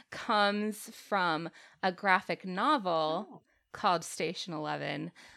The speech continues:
Speaker 1: that, um, one of the characters is writing. And then ends up, like, twenty years later, the main character has one of the only existing copies of this graphic novel. So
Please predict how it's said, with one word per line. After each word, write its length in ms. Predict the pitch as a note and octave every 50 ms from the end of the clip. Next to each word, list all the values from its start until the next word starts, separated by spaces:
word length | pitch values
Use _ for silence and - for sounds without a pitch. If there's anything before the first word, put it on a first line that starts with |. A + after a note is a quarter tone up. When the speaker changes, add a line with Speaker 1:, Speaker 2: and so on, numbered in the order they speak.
| - -
Speaker 1:
that, 500 | E3 E3 F3+ E3+ D#3+ D#3+ D#3 D#3+ - - _ -
um, 400 | F3 D#3+ D3 D3+ D3 D#3 E3+ E3+
one 160 | F#3 F#3 F#3
of 120 | F3+ F3
the 80 | F3 F3+
characters 1160 | F3 - - F#3 D#3+ D#3+ E3 - - E3+ D#3+ D#3 D3+ D3 D3+ D3+ D3 - - - - - - - _ _ _ _ -
is 420 | F3 D#3+ D#3+ D#3 D#3+ D#3 D#3 - - - -
writing. 720 | F3 D#3+ D#3 E3+ E3 D#3+ D#3+ D#3 D3+ - - E3 E3 - _ _ - - - _ _ -
And 220 | F3+ F3+ F3+ E3
then 360 | E3+ E3 D#3+ D#3 D#3+ D#3 - -
ends 320 | - F#3 F3 E3+ E3 D3+
up, 260 | F3 D#3+ D#3 - - - -
like, 220 | D#3+ D#3 - -
twenty 400 | - - - G#3+ G#3 G3 F#3 F3
years 240 | E3 E3 D#3+ - -
later, 400 | D#3+ E3+ E3+ E3+ E3 D#3+ D#3 D#3
the 100 | D#3 D#3+
main 240 | E3 E3 D#3+ E3 D#3+
character 400 | - - D#3 D#3 D3+ - D3 C#3+
has 220 | D#3 D#3 D3+ D#3
one 140 | E3 D#3 D3+
of 60 | D3
the 120 | C#3+ D#3 -
only 300 | - - E3+ C#3+ D#3 -
existing 480 | - - D#3 D#3+ D#3 D#3 - - D#3 D#3+
copies 640 | - - - D3 C#3+ - D3+ - - - - - -
of 300 | - D#3 C#3+ D3 - - -
this 200 | C#3+ C#3+ - -
graphic 400 | - - - - - - - -
novel. 340 | - - - - - - -
So 540 | - - - - G3 E3 D3+ D3+ E2+ -